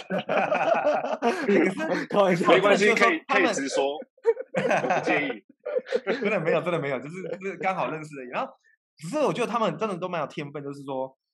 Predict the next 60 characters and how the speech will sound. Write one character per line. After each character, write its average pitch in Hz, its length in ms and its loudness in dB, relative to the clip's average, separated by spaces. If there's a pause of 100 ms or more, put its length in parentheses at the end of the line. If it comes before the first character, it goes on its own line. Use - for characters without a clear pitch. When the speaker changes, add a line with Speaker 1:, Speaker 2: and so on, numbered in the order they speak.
(260)
Speaker 2:
就 165 100 -14
是 147 440 -8
像 240 160 -4
他 240 100 0
姐， 113 400 -8 (260)
呃， 127 460 -8 (120)
后 240 140 -2
来 180 120 2
离 147 160 -2
开 175 100 -4
越 185 120 -6
南 131 180 -8
之 127 140 -16
后 135 140 -4
嘛， 101 220 -10
他， - 80 -6 (140)
他 202 140 -2
姐 202 120 -8
目 175 120 -4
前 151 100 -4
在 160 60 -2
台 139 160 -6
湾 113 80 -12 (120)
啊， 95 180 -14 (360)
但， 233 200 -4
但 240 140 -2
是 220 80 -14
就 233 80 -10
是 214 440 -8 (160)
自 254 200 -8
学 - 280 -6
那 180 100 -6
个 165 80 -4
法-， 165 280 -2
法 180 160 0
国 127 140 -10
话 143 180 -2
学 131 120 -12
得 127 80 -8
很 107 140 -14
厉 113 140 -10
害。 120 440 -10 (460)
Speaker 1:
哦。 151 80 -20 (720)
Speaker 2:
然 135 100 -4
后 196 60 -2
像 254 160 0
Speaker 3:
对。 98 140 -2 (120)
Speaker 2:
Jingle， 214 380 -4
就 226 180 -10
好 180 60 -8
像， 208 280 -4 (200)
好 143 100 -4
像 208 100 -2
自 196 80 -4
己 180 100 -4
有 139 120 -2
学， 120 180 -12
对 - 20 -10
不 113 80 -10
对？ 104 260 -8